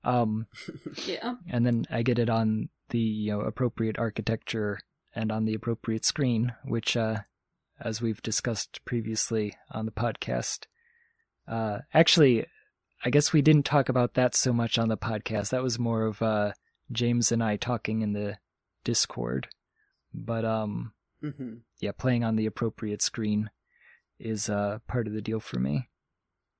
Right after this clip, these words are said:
Speaker 2: Yeah, Jetty's been on a big kick of video input output
Speaker 3: <laughs>
Speaker 1: Yeah.
Speaker 2: conversion. <laughs>
Speaker 1: Yeah.
Speaker 3: Yes.
Speaker 1: Um,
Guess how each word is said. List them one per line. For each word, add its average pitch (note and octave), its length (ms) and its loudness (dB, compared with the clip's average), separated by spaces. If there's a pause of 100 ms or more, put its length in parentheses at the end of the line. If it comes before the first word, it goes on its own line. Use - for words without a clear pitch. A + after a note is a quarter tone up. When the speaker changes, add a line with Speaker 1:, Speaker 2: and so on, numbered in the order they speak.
(240)
Speaker 2:
Yeah, A#2+ 360 -2
Jetty's A#2 440 -6
been A#2 120 -6
on A2 160 -6
a G2+ 40 -6
big G#2 260 -8 (320)
kick A2 280 -6
of G#2 220 -6
video G#2 400 -6
input G2+ 400 -8
output G#2+ 560 -2
Speaker 3:
<laughs> - 80 -6
Speaker 1:
Yeah. A#2 220 4 (180)
Speaker 2:
conversion. G#2 760 -6
<laughs> - 40 -10
Speaker 1:
Yeah. A#2 240 4
Speaker 3:
Yes. - 320 -2 (480)
Speaker 1:
Um, B2 320 2